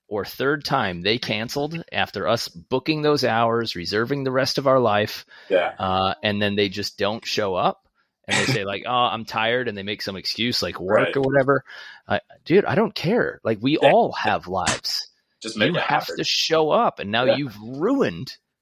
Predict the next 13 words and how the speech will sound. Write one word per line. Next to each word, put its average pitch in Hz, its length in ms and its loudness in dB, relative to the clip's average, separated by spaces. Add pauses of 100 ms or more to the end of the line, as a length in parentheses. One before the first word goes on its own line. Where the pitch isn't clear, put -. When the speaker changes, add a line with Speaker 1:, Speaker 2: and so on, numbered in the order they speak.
Speaker 1:
three 190 720 -4
other 165 280 2
people's, 147 540 -4
like, 104 160 0
time 120 300 2
that - 140 -4
they 110 120 2
took 107 220 -4
out 98 140 0
of 95 60 -2
their 95 140 -2
life 95 220 0
Speaker 2:
Right. 87 240 4